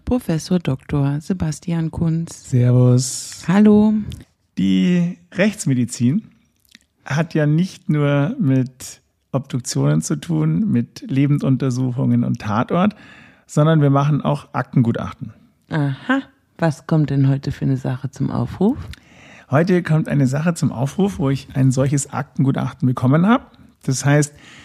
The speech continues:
Speaker 2: ich krieg den Sachverhalt aus der polizeilichen Ermittlungsakte, ich krieg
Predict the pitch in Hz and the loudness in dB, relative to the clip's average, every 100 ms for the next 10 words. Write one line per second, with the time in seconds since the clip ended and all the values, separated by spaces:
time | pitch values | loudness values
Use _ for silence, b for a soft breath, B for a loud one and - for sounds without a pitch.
0 | B B B 143 - - 151 - - 135 | B B B -2 -2 -2 -2 -4 -4 0
1 | 120 123 - - 160 165 233 - - _ | 2 0 -2 -2 0 0 -2 -6 -20 _
2 | _ _ - 139 139 135 127 127 - 135 | _ _ -2 0 0 -2 -2 -2 -2 -2
3 | 131 123 135 175 185 - 180 - 254 - | 0 0 0 2 0 0 -2 0 -2 -2
4 | b b b b - 131 - 143 139 - | b b b b -4 -4 -2 -2 -4 -14
5 | - | -20